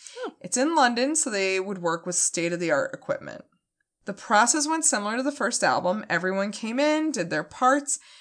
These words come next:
Speaker 2: and Martin would mix it all up, give it that clean and timeless feel. But as far as the relationship between the guys,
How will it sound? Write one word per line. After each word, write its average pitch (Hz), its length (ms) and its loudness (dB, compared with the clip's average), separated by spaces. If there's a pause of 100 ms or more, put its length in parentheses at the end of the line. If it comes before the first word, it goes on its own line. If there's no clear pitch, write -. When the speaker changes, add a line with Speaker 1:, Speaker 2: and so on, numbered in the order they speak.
(160)
Speaker 2:
and 190 160 -2
Martin 202 240 2
would 226 120 0
mix 180 260 0
it 180 60 2
all 214 200 6
up, 226 240 4
give 175 100 -2
it 170 100 -2
that 170 200 -2
clean 254 400 -4
and 175 160 -4
timeless 269 540 0
feel. 156 520 -4 (440)
But 214 100 -2
as 214 140 0
far 247 220 4
as 294 100 2
the 339 80 -2
relationship 247 680 0
between 220 360 -8
the 220 80 -8
guys, 170 600 2